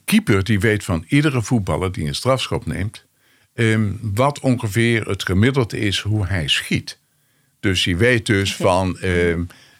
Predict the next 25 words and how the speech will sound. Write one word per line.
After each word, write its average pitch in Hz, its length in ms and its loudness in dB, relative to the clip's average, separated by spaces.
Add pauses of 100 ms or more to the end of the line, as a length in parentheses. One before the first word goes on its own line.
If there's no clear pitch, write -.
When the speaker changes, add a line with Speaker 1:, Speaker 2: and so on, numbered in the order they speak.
(240)
Speaker 1:
zeven 147 400 4
van 123 160 2
de 98 120 0
tien 117 200 2
keer 101 320 2
schiet 107 300 0
jij 92 220 2
in 98 160 -4
de 85 100 0
linkerhoek 87 560 -2
of, 73 260 -8
eh, 82 80 -4 (1120)
zes 143 300 0
van 113 160 0
de 95 100 0
tien 107 260 0
keer 92 520 0
Speaker 2:
Mhm. 90 100 -4
Speaker 1:
schiet - 300 -4
je, 82 240 0
schiet 90 260 -2
je - 80 -6
in 76 80 -4
die 95 180 0
hoek. - 180 -12